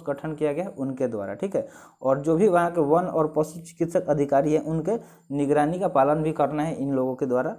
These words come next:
जो टास्क फोर्स में मेंबर होंगे उनके द्वारा, ठीक है। यह चीता के समग्र स्वास्थ्य, व्यवहार और रख रखाव की स्थिति के आधार पर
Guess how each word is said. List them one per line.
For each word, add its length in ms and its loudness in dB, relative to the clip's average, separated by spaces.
जो 80 -2
टास्क 340 0
फोर्स 260 0
में 120 -4
मेंबर 320 0
होंगे 240 -6
उनके 300 -6
द्वारा, 220 -4
ठीक 240 -4
है। 100 -4
यह 160 4
चीता 340 0
के 140 -2
समग्र 420 0
स्वास्थ्य, 580 2
व्यवहार 420 4
और 300 0
रख 120 -2
रखाव 320 2
की 160 -4
स्थिति 360 -6
के 80 -10
आधार 320 2
पर 240 -6